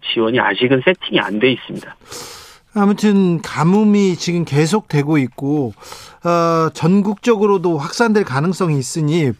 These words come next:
Speaker 2: 물 대책 빨리 마련해서 좀 해-, 시행해야 되겠네요.
Speaker 1: 네, 맞습니다.
Speaker 2: 네.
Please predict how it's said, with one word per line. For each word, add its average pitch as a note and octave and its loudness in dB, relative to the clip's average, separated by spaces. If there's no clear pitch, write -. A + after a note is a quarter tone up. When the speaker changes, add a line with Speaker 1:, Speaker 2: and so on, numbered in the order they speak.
Speaker 2:
물 A#3 4
대책 E3 0
빨리 A#3 0
마련해서 D3+ 0
좀 C3+ -4
해-, G3+ -6
시행해야 A#3 2
되겠네요. E3+ 0
Speaker 1:
네, G#2+ 2
맞습니다. G#2 -6
Speaker 2:
네. B2+ -4